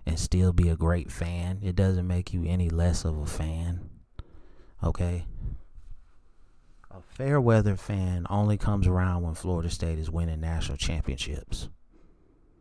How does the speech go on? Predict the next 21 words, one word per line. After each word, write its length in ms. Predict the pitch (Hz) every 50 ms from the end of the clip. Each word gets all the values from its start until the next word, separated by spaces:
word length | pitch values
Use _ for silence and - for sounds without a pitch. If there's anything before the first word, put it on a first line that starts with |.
| - _ _ _ _ - - - - - - - -
Okay? 400 | 90 87 82 - 87 87 85 87 -
And 120 | - 87 90
so, 260 | - - 104 107 113
it's 180 | 104 98 - -
a 80 | 85
lot 460 | 78 87 107 123 131 131 127 120 117
of 120 | 113 101 -
fans 380 | - - 95 92 92 87 82
in 100 | 90 90
this 160 | 87 85 82 -
fan 300 | - 98 92 90 82 78
base 260 | 80 80 80 73 -
that 160 | - 78 78
are 120 | 73 73
like 280 | 73 80 80 76 71 -
that. 220 | - 71 65 - -
They 140 | - 85 90
only 280 | 90 90 95 95 92
show 340 | 85 - - 101 95 90 90
up 220 | 90 85 82 -
when 320 | - 85 85 82 82 80